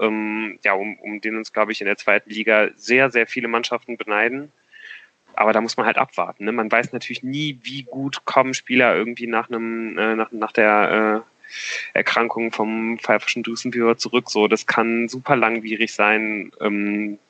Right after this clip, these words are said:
da sollte man auf jeden Fall nicht einfach Karaman abgeben und sagen, "Ach ja, wir haben ja Ioa in der Hinterhand", ohne dass halt klar ist, dass, äh,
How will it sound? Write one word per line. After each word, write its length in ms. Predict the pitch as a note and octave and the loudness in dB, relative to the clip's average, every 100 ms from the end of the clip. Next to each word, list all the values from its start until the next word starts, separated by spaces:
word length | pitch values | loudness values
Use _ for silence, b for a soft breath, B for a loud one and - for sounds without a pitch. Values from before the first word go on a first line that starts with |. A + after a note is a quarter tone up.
| - | 2
da 420 | G#2 G#2 G#2 G2+ | 4 6 4 2
sollte 280 | F2 A#2 - | 0 0 2
man 120 | A#2 | 2
auf 120 | F2+ B2 | 2 0
jeden 140 | A#2 | 0
Fall 120 | A#2+ | 0
nicht 240 | A2+ C3+ A#2 | 0 0 0
einfach 300 | A2+ A2+ - | 0 -2 -2
Karaman 440 | - A2+ A2+ A2 | 0 2 2 2
abgeben 420 | - - A2+ A2 | 0 0 0 0
und 120 | G#2+ G#2 | -2 0
sagen, 200 | G#2 - | 0 0
"Ach 80 | - | -2
ja, 160 | G#2+ | 0
wir 100 | G#2+ | 0
haben 140 | G#2 A2 | -2 -2
ja 60 | |
Ioa 280 | G2+ A2 A#2 | 0 2 2
in 80 | G#2 | 2
der 100 | F2+ | -4
Hinterhand", 380 | G2+ G2+ A2 - | -4 -4 -4 -8
ohne 160 | A2 G#2 | -6 -4
dass 160 | G#2 | -2
halt 160 | G2+ - | -2 0
klar 260 | - G#2+ | 2 4
ist, 180 | E2+ - | 4 0
dass, 200 | G2 - | -6 -4
äh, 320 | - G2+ G2 | -4 -2 -2